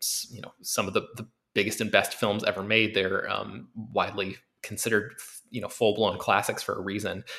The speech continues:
And they're M G M movies. They were made at and, at and by M G M. And these movies are not involved in this deal. And that is because, uh,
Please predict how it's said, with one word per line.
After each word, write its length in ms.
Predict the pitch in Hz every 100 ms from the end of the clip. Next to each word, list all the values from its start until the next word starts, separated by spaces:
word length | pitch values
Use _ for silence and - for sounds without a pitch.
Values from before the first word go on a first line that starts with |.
| -
And 120 | 113 143
they're 120 | 151
M 140 | 156
G 160 | 139 147
M 140 | 220
movies. 280 | - - 120
They 60 | 123
were 140 | 110
made 300 | 104 131 -
at 340 | 113 120 - -
and, 220 | 98 -
at 180 | 110 120
and 160 | 101
by 300 | 98 98 95
M 220 | - 104
G 140 | 101 98
M. 360 | 98 113 123 _ _ _ _ - - - - - -
And 440 | 127 127 120 - -
these 160 | 160 170
movies 240 | 180 185
are 160 | 123 120
not 300 | 107 139 123
involved 520 | 110 110 117 98 -
in 140 | 98
this 300 | 101 95 -
deal. 420 | 101 151 147 95
And 160 | 98 104
that 100 | 127
is 100 | 123
because, 520 | 123 - 101 101 101 - - _ -
uh, 340 | 101 98 95